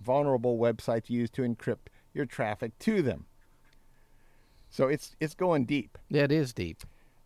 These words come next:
Speaker 1: A Google employee was among those who discovered the hole, and the company said it had already patched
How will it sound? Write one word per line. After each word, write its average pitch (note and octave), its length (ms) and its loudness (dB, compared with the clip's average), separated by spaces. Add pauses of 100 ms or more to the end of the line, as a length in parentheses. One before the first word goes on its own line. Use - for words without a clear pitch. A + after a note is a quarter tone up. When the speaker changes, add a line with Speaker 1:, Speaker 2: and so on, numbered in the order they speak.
Speaker 1:
A C3 40 -2
Google F3+ 380 6
employee D#3 540 4
was C#3+ 260 0
among C3 320 2
those C3 340 4
who B2 100 0
discovered C3 520 4
the A2 120 2
hole, A#2 300 4
and A#2 180 2
the G#2+ 60 -2
company D#3+ 460 0
said C#3 240 2
it B2 160 2
had B2 140 2
already D#3 440 4
patched C#3+ 440 -2